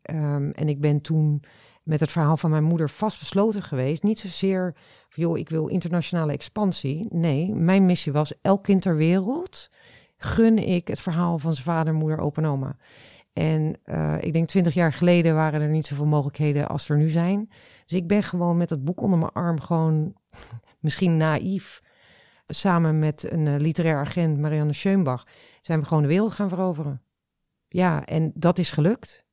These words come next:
En kijk, het mooie is natuurlijk, maar dat hoef ik niemand te vertellen. Kijk, op het moment dat in Duitsland je boek gepubliceerd wordt en het wordt heel groot, omdat je daar echt tijd, aandacht, energie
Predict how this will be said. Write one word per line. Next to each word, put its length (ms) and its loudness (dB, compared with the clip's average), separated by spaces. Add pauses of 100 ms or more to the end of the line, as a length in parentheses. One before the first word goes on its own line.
(120)
En 340 0 (440)
kijk, 160 2
het 200 -2
mooie 260 6
is 120 0
natuurlijk, 360 -2
maar 120 2
dat 160 0
hoef 160 -6
ik 100 -8
niemand 280 2
te 80 -2
vertellen. 460 -2
Kijk, 240 -4
op 100 -6
het 80 -4
moment 440 2 (140)
dat 180 0
in 120 0
Duitsland 420 2
je 80 -4
boek 180 -4
gepubliceerd 640 -4
wordt 220 -4
en 120 0
het 100 -4
wordt 180 -4
heel 160 0
groot, 440 0
omdat 240 0
je 60 -4
daar 220 -2
echt 320 -4
tijd, 300 2
aandacht, 400 -2
energie 600 0